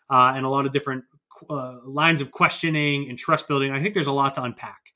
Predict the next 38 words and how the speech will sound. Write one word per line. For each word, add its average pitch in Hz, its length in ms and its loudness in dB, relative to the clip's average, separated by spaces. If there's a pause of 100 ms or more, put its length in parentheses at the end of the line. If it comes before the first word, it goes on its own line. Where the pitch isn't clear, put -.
(440)
Uh, 123 200 -2
and 131 100 0
you 165 80 2
two 156 180 -2
are 139 60 6
the 127 140 -2
exact 160 340 0
right 147 160 0
people 143 260 -4
I 127 120 -2
think 127 240 -8
we 127 100 -4
need 123 220 -4
to 117 80 -10
unpack 117 340 -10
it 110 80 -10
for 110 260 -12
us. - 300 -16 (640)
Um, 117 520 -4 (100)
so - 160 -4
let 208 80 6
me 220 40 6
start 190 220 4
with 160 140 -2
this. - 400 -2 (1600)
And 139 340 4
this 165 280 4
is 143 280 0 (100)
super 151 360 -4
high 120 160 -4
level. 98 280 -16 (640)
What 175 320 0
is 185 500 4 (320)
your 151 280 0
process, 143 600 0
as 143 220 -2
it's 147 100 -8
prescribed, 110 600 -8